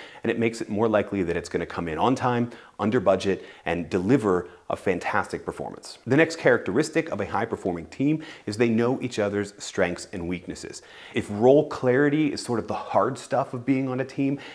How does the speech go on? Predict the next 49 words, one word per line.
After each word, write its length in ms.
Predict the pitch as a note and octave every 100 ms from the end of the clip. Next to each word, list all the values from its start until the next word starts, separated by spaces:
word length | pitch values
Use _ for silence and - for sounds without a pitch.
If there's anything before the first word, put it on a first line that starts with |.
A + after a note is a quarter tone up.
| -
this 160 | A2
is 80 | C#3+
the 100 | C3+
soft 380 | D3 - C#3 C#3+
stuff 320 | - F#2 -
of 100 | F2
being 220 | F#2 G#2
on 80 | A2
a 60 | A#2+
team 260 | - G#2+
that 80 | G2+
actually 320 | F#2 G2 -
collaborates 720 | G2+ - F2+ E2+ E2+ E2+ E2 -
well 220 | D#2 D#2
together. 420 | D#2+ F2+ E2 D#2 - - - - -
Knowing 280 | A2+ A#2 D3+
each 160 | E3+ D#3
other's 180 | C#3 C3+
strengths 340 | - A2+ -
and 80 | G2+
weaknesses 480 | G2+ G2 F2 D#2+ E2
means 340 | F2+ G#2 G2
they 120 | G2 F#2
know 360 | G2 A2+ A#2 - - -
what 260 | G2+ A2 C#3+
each 160 | C#3
other 260 | B2 A#2 A2
i-, 40 |
is 340 | G2 - F#2 F#2+
good 380 | G2+ - C3+ G3
at, 260 | - -
they 100 | G#2+
know 140 | G#2+ A#2
what 160 | B2
they 140 | B2 A2
can 200 | A2+ G2+
rely 360 | F#2+ F2+ G#2+
on 120 | A2+
each 140 | A2 -
other 180 | F#2+ F#2
to 160 | -
really 240 | E2+ F#2 E2+
excel 340 | - - D#2
for, 360 | - C#3 C#3+ A#2
and 100 | A2
then 80 | A2+
they 140 | A#2 -
also 360 | A2+ A2+ A#2 A#2+
know 320 | G#2 F2+